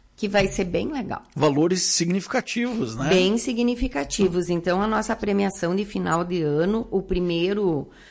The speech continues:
Speaker 1: prêmio é cinco mil reais, o segundo é três mil e quinhentos, o terceiro dois mil reais e o quarto prêmio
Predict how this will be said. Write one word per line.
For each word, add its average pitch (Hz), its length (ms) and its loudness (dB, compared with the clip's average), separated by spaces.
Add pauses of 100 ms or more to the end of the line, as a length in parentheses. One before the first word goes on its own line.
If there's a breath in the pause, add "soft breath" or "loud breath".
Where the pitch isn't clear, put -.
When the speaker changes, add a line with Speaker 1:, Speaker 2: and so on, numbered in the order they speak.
(320 loud breath)
Speaker 1:
prêmio 185 480 4
é 160 140 2
cinco 233 500 -2
mil 180 220 0
reais, 165 800 -2
o 196 100 0
segundo 185 800 0
é 160 100 2
três 226 500 0
mil 202 280 2
e 202 80 -2
quinhentos, 180 840 -2
o 202 80 -2
terceiro 185 680 -2
dois 196 480 -2
mil 202 280 2
reais 185 640 0
e 208 80 -2
o 208 40 -8
quarto 190 500 -2
prêmio 202 580 0